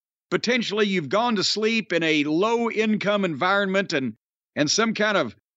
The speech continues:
rat or mouse or furry thing has crawled into your head to, uh, to take respite. You need to get that stuff out of there. You'll hear better also.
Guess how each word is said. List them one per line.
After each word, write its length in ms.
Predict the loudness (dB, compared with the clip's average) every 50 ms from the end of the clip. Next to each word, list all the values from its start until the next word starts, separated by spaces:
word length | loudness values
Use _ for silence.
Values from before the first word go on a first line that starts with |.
| _ _
rat 500 | -4 -2 0 0 2 0 0 0 0 0
or 120 | 0 0
mouse 580 | 0 0 0 0 2 2 2 2 0 0 -2 -2
or 220 | -2 -2 -2 -4 -8 _
furry 320 | -2 0 2 2 2 0
thing 360 | -2 -2 0 0 2 2 2 0
has 120 | 0 -2
crawled 460 | -2 -2 0 0 2 2 2 2 0
into 180 | 0 -2 -2 0
your 220 | 0 2 2 2
head 420 | 2 2 2 2 0 0 -2 -4 -8 -10 _ _ _ _ _ _ _ _ _ _ _
to, 320 | -4 -2 0 2 2 2 2
uh, 300 | 2 2 2 0 0 -2
to 140 | -4 -4 -4
take 300 | -2 0 0 0 0 0
respite. 600 | 0 0 0 0 -2 -4 -6 -8 -10 -10 -14 -20 _ _ _ _ _ _ _ _ _ _ _ _
You 160 | -6 -2 0 0
need 180 | 0 0 0
to 60 | 0
get 200 | 0 0 -2 0
that 180 | 0 0 0 0
stuff 360 | -2 -2 -2 -2 -2 0 0
out 160 | 0 0 0
of 100 | 0 -2
there. 180 | -2 -4 -4 -4
You'll 240 | -2 -2 0 0 0
hear 300 | 0 0 0 2 0 0
better 400 | 0 0 0 0 0 0 0 2
also. 540 | 2 2 0 0 -2 -4 -4 -4 -6 -10